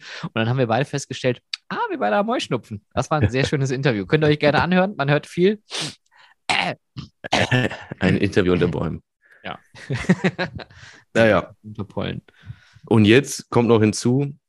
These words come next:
Speaker 2: dass es sehr, sehr früh ist.
Speaker 1: Alter, es ist, wir haben jetzt gerade, haben wir Viertel vor elf.
Speaker 2: Ja.
Speaker 1: Sehr, sehr früh. Er,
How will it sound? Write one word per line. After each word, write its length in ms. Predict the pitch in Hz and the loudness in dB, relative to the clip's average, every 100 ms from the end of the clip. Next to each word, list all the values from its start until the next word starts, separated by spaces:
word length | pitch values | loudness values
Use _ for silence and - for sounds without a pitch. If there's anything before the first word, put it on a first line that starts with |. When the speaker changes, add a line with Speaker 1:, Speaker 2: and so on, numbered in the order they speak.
| _ | _
Speaker 2:
dass 160 | 101 92 | -4 -2
es 220 | 98 - | -4 0
sehr, 200 | 143 131 | 4 4
sehr 140 | 113 107 | 4 2
früh 340 | - 104 90 | 2 4 4
ist. 220 | 117 - - _ _ _ _ _ _ _ - - - - - | 2 0 -16 _ _ _ _ _ _ _ -20 -18 -20 -20 0
Speaker 1:
Alter, 380 | 131 147 117 - | 2 4 2 2
es 200 | 135 - | -4 -2
ist, 320 | 165 185 - - | 0 0 -2 -4
wir 140 | 123 | -2
haben 160 | 143 131 | 0 2
jetzt 260 | 190 - | 0 -2
gerade, 320 | 117 117 120 | -4 0 0
haben 160 | 113 104 | -2 -4
wir 100 | 101 | -8
Viertel 380 | - - 170 175 | -10 -2 -2 -2
vor 280 | - 135 90 | -2 0 2
elf. 260 | 107 90 _ _ _ _ _ _ _ _ _ _ _ _ _ _ _ _ _ - | 0 -6 _ _ _ _ _ _ _ _ _ _ _ _ _ _ _ _ _ 0
Speaker 2:
Ja. 200 | 117 - _ _ - 214 131 | 0 -2 _ _ -8 -6 -2
Speaker 1:
Sehr, 400 | 127 131 151 156 | 0 4 4 6
sehr 160 | 151 | 2
früh. 200 | - 135 | 2 2
Er, 140 | 123 | 2